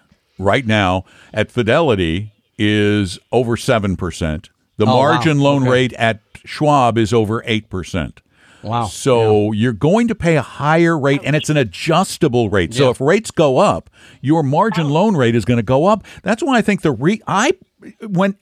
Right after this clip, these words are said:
Speaker 1: I bet you when you sit down and crunch the numbers, you're gonna find the very best deal, even though you're gonna have some closing costs, and even though your rate might go up fractionally, that you'll find the best price for the money to be a refi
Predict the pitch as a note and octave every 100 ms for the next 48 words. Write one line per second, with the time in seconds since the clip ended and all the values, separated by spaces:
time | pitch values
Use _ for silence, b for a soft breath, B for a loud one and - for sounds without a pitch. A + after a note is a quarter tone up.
0 | - F#3 B3 - - - F#2 G#2 A2+ A2+
1 | - A3 G#2 F3 - E3+ F#3 - E3+ D3+
2 | F2+ C#2 - _ b b b C#3+ D3+ C3+
3 | - B2 A2 F#2+ D#2 E2+ A2+ F3+ A3+ F#3
4 | F#3 D3 F3+ C3 - C#3+ F3 A3+ A#3 A3
5 | A3 A3 G#3 G3+ G3+ - G#3 E3+ D#3+ C#3+
6 | C#3 - B B A#2+ A#2+ - D3+ G3+ A3+
7 | A#3 A#3+ A#3 A#3 G#3+ A3+ A3+ E3+ F#3+ -
8 | D#3+ G#3 G#3 G3+ - - F#3+ G3+ - D#3+
9 | A#2 F#2+ C2 A#1 _ _ b b b b
10 | D3+ D3 C#3+ - D#3+ D#3 A#2+ A2+ F#2+ C#3+
11 | E3+ - - _ - F3+ G#3+ G3 - B2
12 | G#2 F2+ D2 C2 - b b b - G#2+
13 | A2 G2 F2+ G#2 D#3 - C#3 C#3+